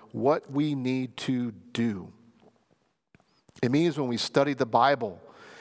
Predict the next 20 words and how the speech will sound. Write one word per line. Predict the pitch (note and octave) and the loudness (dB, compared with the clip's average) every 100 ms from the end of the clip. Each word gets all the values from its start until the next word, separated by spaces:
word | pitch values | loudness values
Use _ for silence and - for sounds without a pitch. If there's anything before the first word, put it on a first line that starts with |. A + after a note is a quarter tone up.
| - | -2
it's | A#2 - - | -2 0 4
always | C#3 E3 E3 D#3 A#2+ | 6 6 4 2 0
boiled | C3 C#3+ C#3+ C3 | 2 4 4 2
down | C3 C#3 B2+ | 0 0 -2
to | B2+ - - | -6 -6 0
action | C3+ - - A#2 | 0 0 -6 -6
items | - A2 G#2+ G#2 G2+ | -2 -2 -2 -6 -2
that | A2+ | 0
have | A2+ | 0
indicated, | C3 C3 B2+ B2 A#2 | 0 -2 0 0 0
"I | A2+ B2+ | 0 0
need | C3 C3 A#2 | 0 -6 -8
to | A2+ | -8
do | B2+ A#2+ | -4 -4
this, | G#2+ B2 A#2 F#2+ - - - - | -2 2 2 0 -12 -12 -18 -4
I | A#2 B2+ | -2 0
need | C3+ C3+ | -2 -6
to | C3+ | -6
do | A2+ A#2+ A2 | -4 -2 0
that." | A2+ G#2 - - | 0 -2 -6 -20